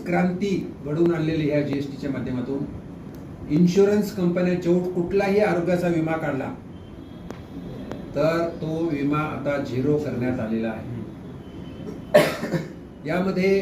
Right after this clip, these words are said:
काही औषध आहेत, त्या औषधांना वि-, विशेषतः दुर्गांग आजार असेल, तर त्या औषधावरचा जीएसटी झिरो करण्यात आला. कॅन्सरची औषध आहे,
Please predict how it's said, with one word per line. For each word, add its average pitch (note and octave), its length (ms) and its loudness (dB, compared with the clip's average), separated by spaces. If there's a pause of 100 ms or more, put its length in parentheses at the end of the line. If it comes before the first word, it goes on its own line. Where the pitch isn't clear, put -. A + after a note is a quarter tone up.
(200)
काही F3+ 280 2
औषध G3 380 4
आहेत, F#3+ 200 6 (2000)
त्या F#3+ 380 2
औषधांना F3+ 540 2
वि-, D#3 340 -2
विशेषतः F3+ 560 0 (680)
दुर्गांग F#3+ 440 4
आजार E3+ 320 2
असेल, C#3+ 420 -4 (680)
तर D3+ 100 -2
त्या D#3+ 380 0
औषधावरचा C#3+ 580 0
जीएसटी C3+ 560 -2
झिरो B2 240 -2
करण्यात C3 400 -2
आला. C3+ 160 2
कॅन्सरची C3 540 -2
औषध B2 300 -4
आहे, - 280 -8